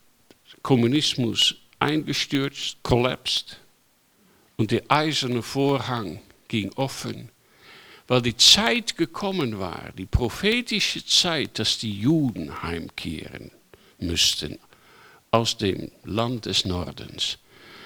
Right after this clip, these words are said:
Ja, wir sind froh, dass es jetzt Freiheit gibt und damals, um das Evangelium zu verkündigen,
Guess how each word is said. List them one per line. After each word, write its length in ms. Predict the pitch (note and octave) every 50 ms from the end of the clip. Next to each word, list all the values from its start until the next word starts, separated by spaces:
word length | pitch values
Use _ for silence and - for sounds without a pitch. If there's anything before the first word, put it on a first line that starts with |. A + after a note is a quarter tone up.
| - -
Ja, 220 | - B2 B2 B2 B2
wir 120 | C3 B2+
sind 540 | A#2 - C3 B2 A#2+ A#2 A2+ - - - - _ _ _ - - - _ _ _ -
froh, 420 | - - - C3+ D3 D#3+ D#3+ D3
dass 220 | B2+ B2+ A#2+ -
es 160 | C3 A2 - -
jetzt 260 | B2+ A#2 G2 - -
Freiheit 640 | - - - A#2+ C3 C3 B2+ A#2 A2+ A#2 G#2+ - -
gibt 460 | - A#2 A2 - - - - - - - - - - - - - - _ _ -
und 300 | A#2+ A#2 A2 - - -
damals, 720 | - G#2+ A2 A#2+ B2 B2+ B2 A#2+ A#2 A2+ G#2 G2+ F#2 - -
um 160 | - G#2 G#2+
das 160 | G#2 G2+ -
Evangelium 720 | B2+ A2 G#2 G#2 G#2 G2+ G2+ A#2+ C3+ C#3+ C#3 D3 D3 C#3 C3+
zu 180 | - - C3+ A#2+
verkündigen, 840 | - D3+ C3+ - - C#3+ C#3+ C#3+ D3 C#3+ D#3 D#3+ F3+ G#3 G#3+ G3+